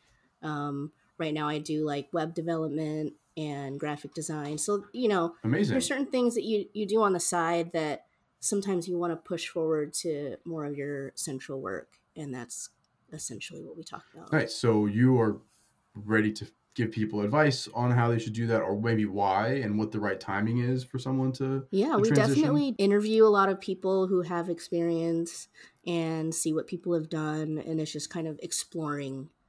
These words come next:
Speaker 1: the ideas.
Speaker 2: That sounds great. That's, uh, <laughs> kind of, kind of what I'm doing right now, so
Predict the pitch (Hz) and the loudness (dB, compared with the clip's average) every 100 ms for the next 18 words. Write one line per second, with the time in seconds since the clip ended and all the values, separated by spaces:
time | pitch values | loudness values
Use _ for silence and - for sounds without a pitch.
0 | _ _ 170 139 143 127 113 120 - - | _ _ -8 -6 -6 -8 -8 -10 -12 -14
1 | _ _ _ _ _ - 131 190 175 120 | _ _ _ _ _ -2 0 0 -2 2
2 | 151 196 - _ _ _ _ _ - 117 | 2 2 -4 _ _ _ _ _ 0 2
3 | 110 - 120 113 110 107 - _ _ _ | 0 -2 4 6 4 2 -8 _ _ _
4 | _ _ _ _ - - 202 - 139 139 | _ _ _ _ -4 2 2 2 0 4
5 | 127 131 131 127 120 113 113 120 107 95 | 6 6 6 4 4 2 2 2 0 -2
6 | 110 107 120 | -2 0 0